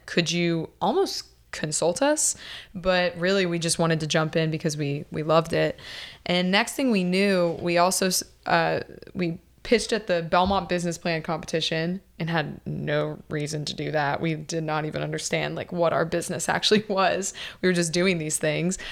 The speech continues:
but we loved it and we won that. And those judges at that business plan competition were so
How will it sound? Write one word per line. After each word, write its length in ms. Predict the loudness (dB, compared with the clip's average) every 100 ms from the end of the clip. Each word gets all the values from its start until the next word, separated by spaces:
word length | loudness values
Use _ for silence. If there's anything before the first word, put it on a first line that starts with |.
| -14 0
but 120 | 2
we 80 | 4
loved 320 | 4 4 4
it 180 | 0 0
and 140 | 2 2
we 140 | 2
won 360 | 2 4 4 2
that. 340 | 0 -2 -4 -8 -16 -16 -6
And 160 | 0 2
those 280 | 2 2 -2
judges 600 | 2 4 4 2 0 0
at 200 | -2 4
that 260 | 4 4 2
business 260 | 0 0
plan 200 | 0 -2
competition 560 | 0 -2 -2 -2 -2 -2
were 140 | -2
so 920 | -4 -8 -8 -4 -2 2 4 4 2